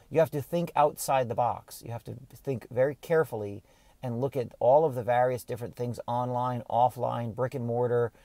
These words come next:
service industry type things that are available, that are lucrative,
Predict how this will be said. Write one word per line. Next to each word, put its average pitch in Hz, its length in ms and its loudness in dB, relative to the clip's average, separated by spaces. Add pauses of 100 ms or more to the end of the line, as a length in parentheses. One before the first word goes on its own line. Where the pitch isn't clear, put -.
(100)
service 135 460 -4
industry 117 580 -8 (220)
type 120 280 0
things 113 480 -6
that 110 300 -2 (580)
are 113 380 2
available, 117 680 2 (160)
that 127 160 0
are 110 100 0
lucrative, 113 540 -6